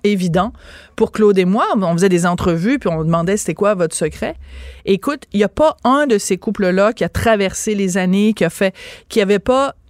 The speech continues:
une immense admiration l'un pour l'autre. Tu peux pas rester amoureux de quelqu'un que tu, pour qui t'as pas, tu trouves pas que c'est la huitième merveille du monde.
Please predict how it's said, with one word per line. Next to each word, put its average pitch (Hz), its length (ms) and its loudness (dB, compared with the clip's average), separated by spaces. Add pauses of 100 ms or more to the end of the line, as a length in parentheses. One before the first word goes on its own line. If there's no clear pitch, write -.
(100)
une 208 300 2 (580)
immense 262 520 0
admiration 190 640 -2
l'un 180 220 -2
pour 160 160 -4
l'autre. 156 300 -8 (280)
Tu - 100 -14
peux 262 140 -2
pas 349 200 -2
rester 254 500 -2
amoureux 208 340 -2
de - 40 -14
quelqu'un 208 480 -4 (680)
que - 120 0
tu, - 300 -4
pour 214 160 -6
qui - 180 -6
t'as 214 160 -2
pas, 247 340 -2
tu - 140 -18
trouves 214 220 -4
pas 247 100 0
que 247 80 -6
c'est - 80 0
la 190 120 0
huitième 190 360 -2
merveille 180 320 -2
du 175 100 -4
monde. 202 300 0